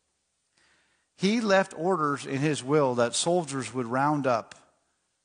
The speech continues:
the most popular and well-known citizens in his community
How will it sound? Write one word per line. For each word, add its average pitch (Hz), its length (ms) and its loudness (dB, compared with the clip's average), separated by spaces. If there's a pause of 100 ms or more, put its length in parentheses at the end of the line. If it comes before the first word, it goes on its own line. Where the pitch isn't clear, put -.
(340)
the 147 140 0
most 185 500 2
popular 196 640 4
and 156 180 0
well-known 175 420 0
citizens 123 920 -4 (100)
in 135 160 -6
his 147 180 -4
community 113 720 -4